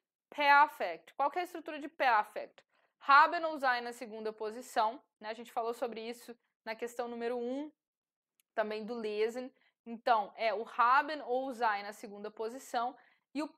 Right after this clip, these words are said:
particípio do verbo principal na última, que é o umgezogen. O umgezogen é o particípio de umziehen.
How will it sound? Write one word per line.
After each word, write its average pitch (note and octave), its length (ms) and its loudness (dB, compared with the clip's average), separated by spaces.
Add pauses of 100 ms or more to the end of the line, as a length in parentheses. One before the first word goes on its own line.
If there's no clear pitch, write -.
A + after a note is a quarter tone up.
particípio E4+ 880 2
do C#4 100 -8
verbo C4 300 2
principal C4 460 -4
na C#4+ 200 0
última, C#4 520 -8
que - 100 -8
é A#3 60 0
o B3 120 -4
umgezogen. B3 840 -2
O A3+ 140 -10
umgezogen B3+ 560 -6
é C#4 40 -6
o C#4 40 -6
particípio C#4 520 -2
de C#4 220 -8
umziehen. D4 840 -8